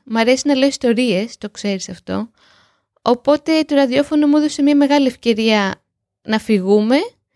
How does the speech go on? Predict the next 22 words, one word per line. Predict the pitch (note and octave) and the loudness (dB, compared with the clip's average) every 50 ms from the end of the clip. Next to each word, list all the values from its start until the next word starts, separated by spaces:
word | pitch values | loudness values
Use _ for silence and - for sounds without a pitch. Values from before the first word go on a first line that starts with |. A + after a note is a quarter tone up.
| _ _ _ _ _ _ _ _ _ _ _ _ | _ _ _ _ _ _ _ _ _ _ _ _
και | - D4 | 0 2
ενδιάμεσα | C4+ C4 C#4 D#4+ F4+ G4 G4+ - G4 | 2 2 2 0 0 -2 -4 -6 -6
να | F4+ F4 D#4+ | -6 -6 -4
παίζει | - F4 E4 - | -2 -4 -4 -4
και | - - | -4 -4
αγαπημένη | D4+ D4 C#4+ C#4+ - C#4 D4 C#4+ | -2 -2 -2 0 2 2 4 4
μου | C#4+ C#4+ | 4 4
μουσική. | C#4 C4 C4 - - A#3 - - G#3 F#3 F3+ F3 - _ _ | 2 2 0 -4 -6 -10 -10 -8 -6 -6 -6 -6 -8 _ _
Νομίζω | - A3+ A#3 A#3+ B3 C4 B3+ C4+ | -8 -6 -4 0 0 0 2 0
ήταν | C4 C4 C4+ C4 C4 | 0 0 2 2 0
από | B3 B3+ _ | 0 -2 _
τα | - A#3+ | -4 -4
καλύτερα | A#3+ - A3+ A#3 A#3 - B3+ A3+ A3 | 0 0 0 0 0 0 0 0 0
πράγματα | - G#3 G#3+ A3 A3+ A#3 A#3+ A#3+ - B3 A#3 - | 0 0 0 2 2 2 0 0 0 0 -2 -2
που | - G3+ | -2 -4
μου | G3+ G#3 | -2 -2
έχουν | G#3+ - A3+ A3 A3 | 0 0 0 0 0
συμβεί | - - G#3+ G3+ G3+ G#3 | 0 0 0 0 0 0
ποτέ | - G3+ G3+ - - G3 G3 G3+ A#3 A#3 | 0 -2 -2 0 0 0 2 0 -2 -6
στη | - - - G3 | -10 -8 -6 -4
ζωή | F3 F3+ F3 E3+ E3+ D#3+ | -2 0 2 2 2 0
μου, | D#3+ E3+ E3 E3 | -2 -6 -10 -16